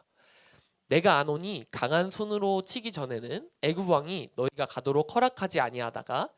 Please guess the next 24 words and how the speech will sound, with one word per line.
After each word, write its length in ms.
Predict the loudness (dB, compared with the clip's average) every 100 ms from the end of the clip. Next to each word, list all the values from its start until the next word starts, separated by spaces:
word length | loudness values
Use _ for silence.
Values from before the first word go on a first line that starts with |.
| _ _ _ _
내가 260 | 4 6 6
내 200 | 4 2
손을 300 | -2 -8 -6
들어 280 | 2 2 4
애굽 320 | 2 0 -4
중에 300 | -6 -2 0
여러 240 | 4 4 4
가지 280 | 2 0
이적으로 440 | -2 0 2 0 -2
그 160 | 0 2
나라를 420 | 4 4 2 0
친 280 | 0 -2 -2
후에야 520 | 0 2 4 4 0 -6
그가 240 | 2 2
너희를 480 | 4 -2 -2 -4 -6
보내리라. 520 | -8 -2 -2 -2 -8 -10 _ _ _ _ _ _ -20 _
내가 260 | 4 8 8
애굽 220 | 8 2
사람으로 500 | 4 6 4 4 0
이 140 | 0 -4
백성에게 580 | -6 -2 -2 0 0
은혜를 400 | 2 4 4 0
입게 240 | -4 -4 -4
할지라. 420 | -4 -6 -12 -14